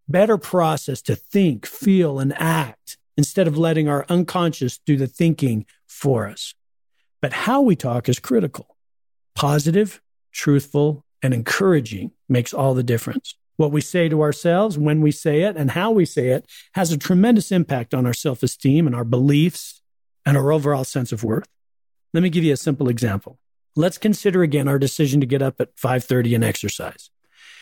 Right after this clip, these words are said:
When the alarm goes off, your brain starts to give you reasons to defer or delay or decline, but your self-talk may go something like this. "I'm a person of great worth, and I'm exercising because it clears my mind and empowers me with strength,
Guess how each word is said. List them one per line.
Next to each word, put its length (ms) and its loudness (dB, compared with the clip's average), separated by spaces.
When 140 4
the 80 4
alarm 340 2
goes 240 2
off, 400 -4
your 100 4
brain 280 0
starts 320 -2
to 80 -2
give 180 2
you 120 4
reasons 420 2
to 120 -4
defer 560 2
or 140 2
delay 480 2
or 160 2
decline, 640 -2
but 160 0
your 100 0
self-talk 720 -2
may 140 4
go 80 0
something 380 -2
like 240 0
this. 420 -4
"I'm 80 0
a 80 0
person 400 0
of 100 -2
great 240 -2
worth, 400 -2
and 120 2
I'm 140 0
exercising 800 0
because 300 -2
it 80 -8
clears 280 0
my 140 2
mind 380 2
and 120 -2
empowers 520 0
me 160 4
with 120 0
strength, 520 -4